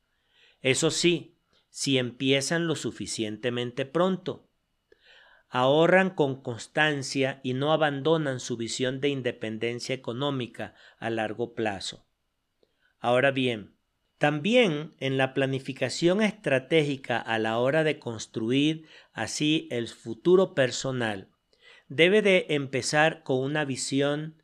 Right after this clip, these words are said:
de su vida a largo plazo. Debe empezar a practicarlo, eso que nosotros llamamos la idealización, en todo lo que haga. En ese proceso de idealización,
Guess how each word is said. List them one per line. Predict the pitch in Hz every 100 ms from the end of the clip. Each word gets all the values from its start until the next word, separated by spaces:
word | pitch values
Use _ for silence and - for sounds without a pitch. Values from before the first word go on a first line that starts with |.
| _ -
de | 110 127
su | - 127
vida | 147 156 156
a | 151 120
largo | 120 117 117 117
plazo. | - 110 101 - - _ _ _ _ _ _ _ -
Debe | 135 147 143 160 165 160 143
empezar | 135 127 117 135 139
a | 151 147
practicarlo, | 135 123 - 117 - 139 139 135 139 185 _ _ _ _ _ -
eso | 135 135 156
que | 143
nosotros | 123 113 131 151 143
llamamos | 131 127 127 139 143
la | 135 127 123 - -
idealización, | 135 131 127 117 113 - 107 - 139 143 165 185 _ _ _ _ -
en | 139 123 120
todo | - 147 151
lo | 147 127
que | - 107
haga. | 104 98 98 _ _ _ _ _ _ _ _ _ _ _ _ -
En | 147
ese | 190 220 277
proceso | 202 156 - 160 156 190
de | 160 143 135 -
idealización, | 139 135 123 117 110 113 - 147 151 120 98